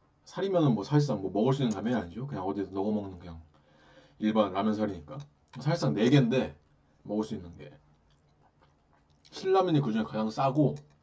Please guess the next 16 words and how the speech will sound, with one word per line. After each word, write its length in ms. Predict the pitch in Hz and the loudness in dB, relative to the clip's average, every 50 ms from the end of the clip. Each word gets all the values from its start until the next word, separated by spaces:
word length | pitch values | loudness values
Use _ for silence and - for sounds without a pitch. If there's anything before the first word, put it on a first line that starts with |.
| _ _ _ _ _ _ _ _ _ _ - - - _ _ _ _ _ - - | _ _ _ _ _ _ _ _ _ _ -20 -20 -20 _ _ _ _ _ -20 -8
제가 220 | - 123 120 135 | -4 2 4 6
알기로 220 | 139 127 117 120 110 | 6 6 4 2 0
신라면 1200 | 110 - 175 185 190 180 175 160 156 151 147 147 143 143 143 143 143 139 139 139 139 139 139 135 127 113 110 | 0 2 4 6 6 6 6 6 6 8 8 8 8 8 6 6 6 4 4 2 2 2 0 -2 -4 -4 -4
그 120 | 113 107 | -4 0
나머지 400 | 107 107 120 127 131 123 110 107 | 2 2 2 4 4 2 2 2
노-, 280 | 110 113 120 127 143 143 135 127 | 2 4 4 4 2 0 -2 -2
나머지 380 | 113 113 123 131 131 113 113 104 | 0 2 2 2 2 0 0 0
너구리랑 640 | 104 107 117 - 147 143 127 113 117 - - - - _ _ _ _ _ _ _ _ _ _ _ _ - | 2 2 6 8 8 8 8 6 4 0 -4 -8 -12 _ _ _ _ _ _ _ _ _ _ _ _ -4
감자면 400 | - 131 123 117 139 247 226 214 | -2 0 2 4 4 2 2 2
이런 180 | 214 226 - 110 | 2 0 0 0
거는 260 | - 208 202 196 185 | -2 -2 -4 -6 -8
수입인데 760 | - - - 208 208 196 151 120 104 95 98 92 - - - - _ _ _ _ _ - - - | -8 -6 -4 -2 0 2 2 2 0 0 -4 -6 -8 -10 -16 -20 _ _ _ _ _ -18 -18 -14
신라면은 500 | - - 190 196 190 180 170 151 139 110 | -8 -2 2 4 4 4 4 4 2 2
그냥 160 | 107 104 92 | 0 -2 -2
바로 320 | 101 104 110 107 104 - - - _ - | -2 -2 -2 -2 -2 -4 -8 -12 _ -6
여기 340 | 120 104 101 104 98 92 | -6 -4 -2 -2 -2 -2